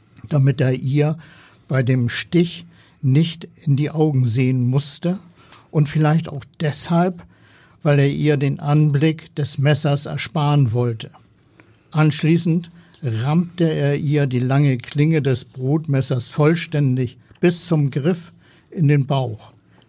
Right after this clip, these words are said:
die gesamten einundzwanzig Zentimeter. Dort und nicht etwa ins Herz, denn ein bisschen länger leiden sollte sie schon.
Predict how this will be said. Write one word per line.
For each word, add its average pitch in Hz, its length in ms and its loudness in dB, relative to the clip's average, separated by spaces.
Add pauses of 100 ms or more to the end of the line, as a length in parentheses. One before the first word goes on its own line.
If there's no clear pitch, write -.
(140)
die 151 100 -2
gesamten 143 640 0
einundzwanzig 135 920 -2
Zentimeter. 110 800 -2 (1080)
Dort 165 440 0 (400)
und 127 120 0
nicht 127 200 -2
etwa 139 360 -2
ins 123 260 -4
Herz, 151 520 -2 (500)
denn 143 160 2
ein 135 180 0
bisschen 135 540 2
länger 139 320 2
leiden 131 600 -2
sollte 139 400 -2
sie 147 140 0
schon. 127 460 -2